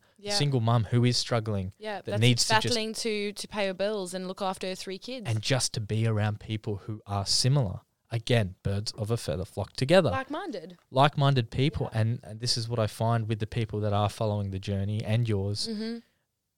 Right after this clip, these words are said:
Speaker 2: Very similar.
Speaker 1: Mm-hmm.
Speaker 2: Very, very, very similar stories, and people that get connected to this narrative and this story, my story,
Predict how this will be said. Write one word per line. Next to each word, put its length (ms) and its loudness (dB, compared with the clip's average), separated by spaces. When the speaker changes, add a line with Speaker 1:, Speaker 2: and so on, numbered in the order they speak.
Speaker 2:
Very 380 6
similar. 500 0
Speaker 1:
Mm-hmm. 280 -20
Speaker 2:
Very, 380 2
very, 380 8
very 200 4
similar 320 -2
stories, 460 2
and 100 -4
people 200 -4
that 140 -6
get 160 -12
connected 420 0
to 100 -4
this 180 -6
narrative 340 -2
and 120 -6
this 120 -6
story, 300 -2
my 220 2
story, 360 -2